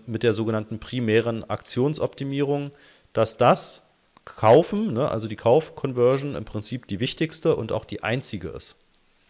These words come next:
Denn die anderen Conversions, die hier definiert sind, was im Prinzip super Mikro-Conversions, also Hilfs-Conversions sind, ne, also jemand hat was zum Warenkorb hinzugefügt, ein Nutzer war länger als dreißig Sekunden auf der Seite,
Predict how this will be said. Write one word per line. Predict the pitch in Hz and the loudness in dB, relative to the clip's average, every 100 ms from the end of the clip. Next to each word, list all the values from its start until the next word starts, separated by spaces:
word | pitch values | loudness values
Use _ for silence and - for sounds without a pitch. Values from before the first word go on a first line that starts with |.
| - - _ _ _ | -20 -20 _ _ _
Denn | 113 117 | 0 2
die | 113 - | -2 0
anderen | 127 196 208 135 107 92 90 | 2 4 4 6 4 0 -6
Conversions, | - 104 104 104 101 - | -4 0 2 2 0 -6
die | 113 | -4
hier | 117 123 | -4 -4
definiert | 113 107 117 160 | -4 -2 0 0
sind, | 110 98 - | 0 -2 0
was | 107 - - | 0 0 -6
im | 113 | -8
Prinzip | - 104 131 131 - | -6 -4 -4 -6 -10
super | 123 104 170 175 | -8 -6 2 4
Mikro-Conversions, | 123 151 - 175 - 98 90 95 123 135 | 4 0 -2 -2 -2 -4 -2 -2 -4 -6
also | 98 98 | -6 -4
Hilfs-Conversions | 95 156 - - 98 90 92 101 98 | -2 0 -2 -2 -4 -2 -2 -4 -4
sind, | 104 156 - _ _ _ - | -4 -4 -8 _ _ _ -6
ne, | 131 | -2
also | 90 98 | -2 -2
jemand | 101 107 117 | 0 0 0
hat | - | 0
was | 95 | -2
zum | - 95 | 0 4
Warenkorb | 120 143 123 120 | 4 4 2 2
hinzugefügt, | 113 - 113 110 - 113 110 - | -2 -6 -6 -6 -4 -4 -4 -8
ein | 69 | -8
Nutzer | 95 - 104 | -8 -4 0
war | 95 | 2
länger | 92 101 95 | 0 0 -2
als | - - | -4 -4
dreißig | 95 95 101 - | -2 -2 -2 -6
Sekunden | 98 101 98 | -6 -8 -8
auf | 78 | -8
der | - | -6
Seite, | 98 123 131 123 120 | 2 2 4 2 0